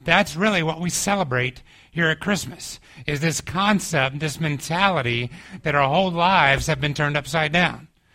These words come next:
What was hopeless, in a moment of hopelessness, we now can experience hope. Where we were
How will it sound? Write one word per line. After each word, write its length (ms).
What 200
was 160
hopeless, 680
in 80
a 20
moment 320
of 60
hopelessness, 540
we 100
now 240
can 240
experience 460
hope. 340
Where 180
we 140
were 240